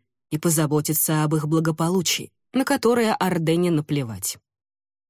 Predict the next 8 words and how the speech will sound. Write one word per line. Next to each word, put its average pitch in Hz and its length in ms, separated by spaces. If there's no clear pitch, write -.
Две 170 240
деревни 262 400
уже 240 220
согласились 240 720
на 160 180
это. - 160
То 165 160
есть 147 500